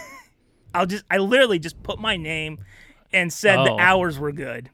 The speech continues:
Speaker 1: because I only came in one day
Speaker 2: <laughs>
Speaker 1: every three weeks.
Speaker 2: <laughs> That's hilarious. The hours were good.
Speaker 1: The hours were awesome. <laughs> I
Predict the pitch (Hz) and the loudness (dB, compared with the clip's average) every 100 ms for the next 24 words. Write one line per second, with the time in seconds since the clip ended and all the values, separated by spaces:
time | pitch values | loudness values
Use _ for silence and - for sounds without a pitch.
0 | - 185 185 190 185 180 185 175 165 156 | -8 -4 0 0 0 -4 -6 -4 -4 -4
1 | 156 160 143 135 131 - - - 123 160 | -4 -4 -6 -6 -10 0 4 4 2 -4
2 | 151 139 147 131 123 - - - - _ | -6 -8 -10 -12 -14 -16 -10 -8 -8 _
3 | - - - - - - - - - - | -20 -10 -2 -2 2 2 2 -2 -4 -8
4 | - - 262 - - - - _ 147 123 | -8 -2 -2 -2 -10 -16 -20 _ -4 -2
5 | 110 107 107 107 - 113 - - - - | -2 -2 -4 -6 -10 -12 -12 -12 -14 -18
6 | 294 190 175 170 170 151 147 139 131 - | -6 -2 0 0 -2 -6 -6 -6 -6 -10
7 | 123 123 | -16 -14